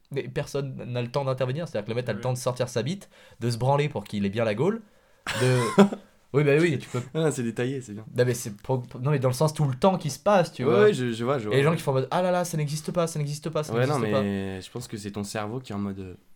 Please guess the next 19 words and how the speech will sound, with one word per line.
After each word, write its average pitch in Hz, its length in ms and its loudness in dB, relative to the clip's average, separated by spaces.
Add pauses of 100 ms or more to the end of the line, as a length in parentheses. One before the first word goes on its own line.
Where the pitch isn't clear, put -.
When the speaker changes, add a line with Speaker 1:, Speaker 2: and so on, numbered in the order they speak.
(880)
Speaker 3:
tout - 100 -16
ce - 100 -18
qui - 100 -8
est - 20 -2
mauvais 117 320 -2
ne 123 160 -4
me 107 160 -6
concerne 104 400 -10
pas. 101 200 -10 (440)
Donc 98 80 -14
je 107 80 -8
me 110 100 -4
ferme 131 240 -4
Speaker 2:
Ouais, 123 80 -2
Speaker 3:
absolument 123 560 -4
Speaker 2:
a-, 107 40 -6
Speaker 3:
à - 40 -6
cette 104 260 -10
vision. 104 320 -8